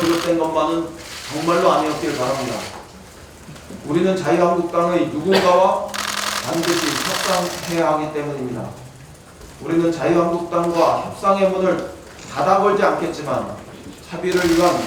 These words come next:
분명한 전제 조건은 두말할 필요 없이 친히 성실의 이행 의무라는 점을 강조해 줍니다.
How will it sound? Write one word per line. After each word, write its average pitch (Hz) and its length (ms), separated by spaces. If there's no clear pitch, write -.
분명한 175 480
전제 165 300
조건은 151 460
두말할 151 640
필요 180 240
없이 - 260
친히 233 340
성실의 190 580
이행 160 380
의무라는 165 500
점을 143 480
강조해 147 420
줍니다. 127 300